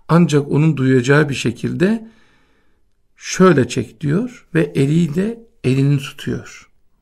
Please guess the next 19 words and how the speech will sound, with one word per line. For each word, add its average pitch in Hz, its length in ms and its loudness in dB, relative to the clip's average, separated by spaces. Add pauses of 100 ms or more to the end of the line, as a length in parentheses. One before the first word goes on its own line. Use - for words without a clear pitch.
(120)
Musafaha 135 600 -2
eder 123 240 -4
şekilde. - 600 -12 (1500)
Ve 202 200 4
kulağına 165 760 0
zikullahı 151 760 -2
talim 131 440 -4
ediyor - 400 -10
ve 143 100 -8
telkin 127 420 -8
ediyor. - 540 -14 (1400)
Allah 175 380 6
Resulü'nün 180 500 4
o 202 240 4
telkininden 160 760 4
sonra 120 600 -4
Cenab-ı 170 440 4
Sıddık-ı 170 520 0
Ekber 127 540 -2